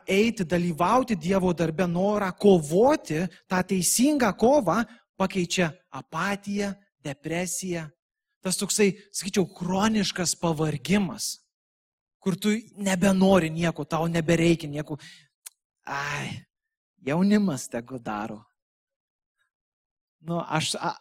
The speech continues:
a, aš jaunas būdamas, aš taip sakau, jaunimas tegul daro. Vau. <laughs> Tai jau ženklas, kad reikia prabudimo. Mantvydai. Ah.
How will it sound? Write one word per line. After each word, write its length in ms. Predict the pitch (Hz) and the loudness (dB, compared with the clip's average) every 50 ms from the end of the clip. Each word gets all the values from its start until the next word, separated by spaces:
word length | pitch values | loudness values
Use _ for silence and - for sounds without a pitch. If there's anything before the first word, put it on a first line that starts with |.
| - - - - - | -14 -18 -8 -4 -2
a, 40 | 190 - - 135 - - _ _ _ _ - | -2 -2 -4 -6 -14 -18 _ _ _ _ -6
aš 220 | 165 165 - - | -6 -4 -2 0
jaunas 400 | 185 175 175 180 180 170 156 139 | 2 2 2 2 0 -2 -4 -6
būdamas, 460 | 143 151 170 160 170 160 156 151 - - - _ - | -4 -4 -4 -4 -4 -6 -8 -8 -10 -14 -18 _ -6
aš 320 | - 147 170 165 - - - | -4 -2 -2 -2 -4 -6 -6
taip 220 | 135 113 113 - | -6 -6 -8 -8
sakau, 420 | - - 123 120 _ 131 120 120 120 | -12 -12 -12 -12 _ -8 -6 -6 -4
jaunimas 560 | 120 120 120 120 131 151 160 147 127 - - | -4 -4 -4 -4 -4 -4 -4 -4 -6 -8 -10
tegul 340 | - 123 120 120 120 113 113 | -12 -14 -14 -12 -14 -14 -12
daro. 380 | - 117 113 110 - 107 117 120 _ _ _ _ _ _ _ _ _ _ _ _ _ _ - | -12 -12 -12 -12 -14 -16 -18 -20 _ _ _ _ _ _ _ _ _ _ _ _ _ _ -16
Vau. 380 | 127 113 120 151 151 117 107 117 _ - - | -14 -12 -12 -12 -12 -12 -14 -18 _ -12 -12
<laughs> 80 | 139 - _ _ _ _ _ _ _ _ _ _ _ _ _ _ _ - | -12 -12 _ _ _ _ _ _ _ _ _ _ _ _ _ _ _ 0
Tai 80 | 156 147 | 2 4
jau 140 | 156 175 180 | 6 6 4
ženklas, 720 | 156 165 143 123 135 139 131 139 131 131 - - - - | 4 2 0 -2 -2 -4 -6 -8 -10 -10 -10 -12 -14 -14
kad 220 | _ - 131 - - | _ -10 -10 -8 -6
reikia 380 | 131 127 120 120 - 131 120 117 | -6 -6 -6 -6 -6 -8 -12 -12
prabudimo. 720 | - - 135 123 117 123 139 135 135 117 104 101 95 95 104 _ _ _ _ _ _ _ _ _ _ _ _ _ _ _ _ - | -12 -14 -14 -14 -10 -8 -8 -8 -8 -10 -14 -14 -16 -20 -20 _ _ _ _ _ _ _ _ _ _ _ _ _ _ _ _ -6
Mantvydai. 640 | 120 117 120 117 117 - 123 120 123 117 113 120 127 _ _ _ _ _ _ _ _ - - - - _ _ _ _ _ _ _ _ _ _ _ _ _ _ _ _ _ _ _ _ _ _ _ _ _ 165 | -6 -4 -4 -6 -6 -8 -8 -6 -6 -6 -8 -8 -14 _ _ _ _ _ _ _ _ -16 -16 -16 -18 _ _ _ _ _ _ _ _ _ _ _ _ _ _ _ _ _ _ _ _ _ _ _ _ _ -10
Ah. 400 | 151 151 143 135 131 127 113 - | -8 -8 -6 -6 -8 -10 -12 -16